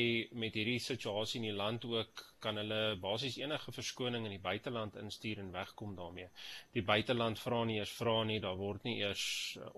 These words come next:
opmerkings gemaak nie. Die, die buiteland swyg ook hieroor. So, maar ja, ons voel jammer vir die mense in die, in die, in die toerisme-industrie.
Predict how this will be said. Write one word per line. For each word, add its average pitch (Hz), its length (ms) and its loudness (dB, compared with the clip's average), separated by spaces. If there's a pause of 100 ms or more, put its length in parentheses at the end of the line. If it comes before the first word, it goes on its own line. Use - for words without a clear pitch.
(100)
opmerkings 123 640 4
gemaak 107 420 0
nie. 104 80 0 (760)
Die, 104 140 2 (140)
die 110 160 2
buiteland 113 440 6
swyg 123 460 8
ook 101 180 -4
hieroor. 87 320 -8 (320)
So, 110 320 2 (540)
maar 113 180 2
ja, 127 80 10 (160)
ons - 160 2
voel 131 160 6
jammer 143 320 10
vir 139 140 6
die 117 100 6
mense 127 460 8
in 113 100 4
die, 107 120 4 (180)
in 104 100 -2
die, 101 160 0
in 101 80 -2
die 98 140 -6
toerisme-industrie. 104 920 2